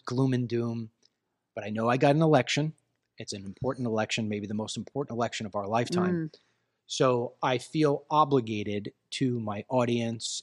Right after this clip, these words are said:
Speaker 1: and to my country. And if I could even turn one vote around, I'm doing my part.
Speaker 2: Yeah, sure.
Speaker 1: Okay. And I'm doing my part to ensure that my family, my friends,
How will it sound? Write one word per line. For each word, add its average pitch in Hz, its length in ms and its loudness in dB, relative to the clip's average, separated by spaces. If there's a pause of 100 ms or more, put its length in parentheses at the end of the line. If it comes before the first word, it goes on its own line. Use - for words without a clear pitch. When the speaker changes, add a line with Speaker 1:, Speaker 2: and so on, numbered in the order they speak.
Speaker 1:
and 98 180 -16
to 110 120 -14
my 92 200 -12
country. 117 840 -2 (240)
And 104 380 -14 (640)
if 143 160 -2
I 139 140 4
could 139 180 2
even 123 220 2
turn 117 380 2
one 123 260 4
vote 131 320 4
around, 62 520 -10 (1300)
I'm 127 100 2
doing 120 200 4
my 107 100 -2
part. - 300 4
Speaker 2:
Yeah, 226 220 4
sure. 208 380 -4
Speaker 1:
Okay. 117 220 -6 (760)
And 123 340 -2 (520)
I'm 135 80 -2
doing 139 200 2
my 123 120 2
part 135 400 2
to 120 160 -4
ensure 123 680 2
that 123 220 -6
my 117 180 -6
family, 120 720 0
my 113 140 -8
friends, 113 800 -4